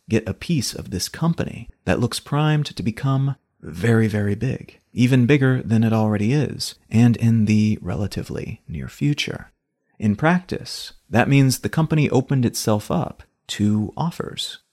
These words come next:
for investment from these other entities and agreed to sell them chunks of the company at an agreed-upon price on a case-by-case basis, kind of like a private, very high-stakes stock market offering. This is something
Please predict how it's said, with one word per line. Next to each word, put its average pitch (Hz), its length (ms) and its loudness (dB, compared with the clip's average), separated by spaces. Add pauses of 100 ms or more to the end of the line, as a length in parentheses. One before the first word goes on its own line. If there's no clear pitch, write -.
for - 200 -8
investment 107 560 -4
from 131 240 2
these 127 180 2
other 123 200 2
entities - 540 -4
and 101 160 0
agreed 151 360 0
to 123 60 -2
sell 139 280 0
them 135 200 -2
chunks - 580 -6 (240)
of 95 200 -2
the 87 100 -8
company - 580 -4 (220)
at 123 280 4
an 123 180 4
agreed-upon 107 560 0
price - 580 -8 (220)
on 104 140 -6
a 92 40 -4
case-by-case - 600 -8
basis, - 680 -6
kind 165 320 2
of 151 100 -2
like 135 320 2
a 110 180 2
private, 120 760 -2 (120)
very 104 300 2
high-stakes 95 920 -6 (160)
stock - 400 -6
market - 300 -8
offering. - 500 -10 (500)
This 131 140 0
is 151 80 -2
something 156 580 0